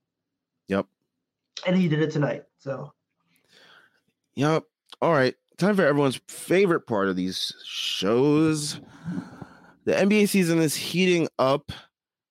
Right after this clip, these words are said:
Speaker 1: When I'm looking to get in on the action, I bet with DraftKings Sportsbook, an official bet, sports betting partner of the N B A. New customers can bet just five dollars pregame money line on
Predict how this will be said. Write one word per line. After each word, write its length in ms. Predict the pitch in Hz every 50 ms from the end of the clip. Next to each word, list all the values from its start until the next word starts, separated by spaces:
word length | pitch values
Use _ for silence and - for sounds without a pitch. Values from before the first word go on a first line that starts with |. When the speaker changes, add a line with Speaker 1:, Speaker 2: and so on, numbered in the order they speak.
| _ -
Speaker 1:
When 240 | 107 127 139 135 - -
I'm 300 | - 143 170 185 175 156
looking 240 | 143 131 - 139 131
to 80 | 131
get 180 | 107 120 113 113
in 80 | 113
on 140 | 113 110 107
the 100 | 101 73
action, 360 | 71 95 113 113 - - 123
I 60 | 120 110
bet 200 | 95 107 92 78
with 120 | 98 95
DraftKings 580 | - 107 101 107 113 - - 117 107 104 - -
Sportsbook, 500 | - - 143 143 - - - 131 127 - -
an 80 | 117 110
official 380 | 104 - - 131 127 143 139
bet, 300 | 120 - 117 113 104 -
sports 300 | - - - 127 120 -
betting 260 | - 113 110 113 110 -
partner 300 | - 113 95 101 104 104
of 120 | 95 90
the 140 | 98 95 -
N 180 | 95 101 98
B 200 | 92 101 107 113
A. 260 | 120 120 117 120 123 - _ _ _ _ _
New 120 | 156 160 156
customers 500 | - 151 143 131 - 135 131 127 120 -
can 180 | 135 120 113
bet 180 | 107 107 90 92
just 240 | 101 98 95 - -
five 300 | - 113 113 110 110 104
dollars 320 | 107 101 101 98 95 -
pregame 420 | - - 113 107 92 101 95 92
money 240 | 95 98 107 110 113
line 300 | 113 110 110 110 107 104
on 160 | 95 95 92